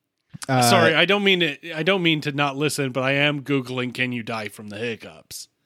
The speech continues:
Speaker 1: Okay, keep on, keep on doing that. I'll
Speaker 2: Um,
Speaker 1: just
Speaker 2: there's
Speaker 1: keep going
Speaker 2: limited
Speaker 1: along.
Speaker 2: evidence that anyone has died as a direct result of the hiccups,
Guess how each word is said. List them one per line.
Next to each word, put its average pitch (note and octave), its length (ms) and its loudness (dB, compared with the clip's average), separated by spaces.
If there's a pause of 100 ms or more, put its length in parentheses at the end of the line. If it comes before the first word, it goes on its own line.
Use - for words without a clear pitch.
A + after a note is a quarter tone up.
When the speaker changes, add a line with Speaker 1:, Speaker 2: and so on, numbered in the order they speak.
(200)
Speaker 1:
Okay, G3+ 480 2
keep A#3 240 -2
on, A3 400 2 (160)
keep F#3+ 140 -4
on G3+ 140 2
doing C3+ 240 4
that. B2 280 2 (320)
I'll C#3+ 200 4
Speaker 2:
Um, - 40 4
Speaker 1:
just E3+ 140 4
Speaker 2:
there's E3+ 200 6
Speaker 1:
keep D#3 40 -6
going D#3 220 8
Speaker 2:
limited E3+ 160 8
Speaker 1:
along. G3 120 6
Speaker 2:
evidence E3 380 2
that D3+ 160 0
anyone F3 380 2
has D3+ 180 0
died D#3 340 2
as D3 140 -2
a D3+ 60 -6
direct C3 460 -6
result D3 420 -4
of D3+ 80 -12
the F3 80 -4
hiccups, - 840 -12